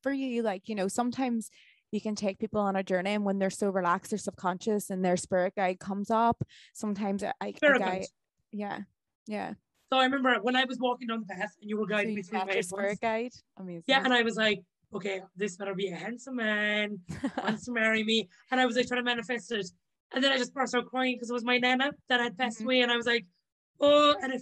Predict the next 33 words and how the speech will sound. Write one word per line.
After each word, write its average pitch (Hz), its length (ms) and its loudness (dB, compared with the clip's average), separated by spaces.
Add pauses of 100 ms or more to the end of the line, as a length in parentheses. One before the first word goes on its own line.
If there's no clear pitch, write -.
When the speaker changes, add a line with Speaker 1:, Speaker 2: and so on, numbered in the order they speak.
(140)
Speaker 2:
felt 277 260 0
so 269 440 -4
real. 254 440 0
And 233 160 0 (600)
it 262 140 0
just 311 260 0
felt, 285 240 2 (140)
it - 60 -2
was 240 140 0
amazing. 233 440 0 (100)
Like, 220 120 -2
I 240 120 2
just 254 200 -4
think 277 180 -6
that 240 140 -2
meditation 233 720 -4 (420)
for 262 120 2
me 233 420 2
is 208 80 -4
like 214 180 0
a 226 40 -4
little 226 220 -2
mental 220 340 -2
reset 220 420 -4 (520)
where, 240 260 4
whenever 220 280 0
I'm 220 80 -2
getting 247 220 -2
flustered 262 440 0
and 214 120 -4
I've 196 120 -2
no 233 140 -4
clarity, 226 680 -2